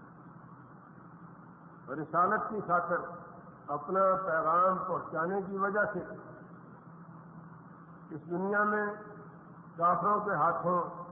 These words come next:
کتنی مصیبتیں برداشت کیں، کتنی تکلیفیں برداشت کیں اور کتنے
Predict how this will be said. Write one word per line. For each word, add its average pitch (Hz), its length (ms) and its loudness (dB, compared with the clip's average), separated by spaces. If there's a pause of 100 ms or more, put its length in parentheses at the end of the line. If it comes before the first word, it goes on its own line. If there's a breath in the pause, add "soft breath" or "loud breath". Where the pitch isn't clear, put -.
(440)
کتنی 196 340 -4
مصیبتیں 170 540 -4
برداشت 143 460 -2 (120)
کیں، 135 180 -6 (300)
کتنی - 260 -4 (120)
تکلیفیں 143 420 -8
برداشت 127 500 -8 (120)
کیں 123 160 -10 (640)
اور 139 160 2 (140)
کتنے 160 240 -8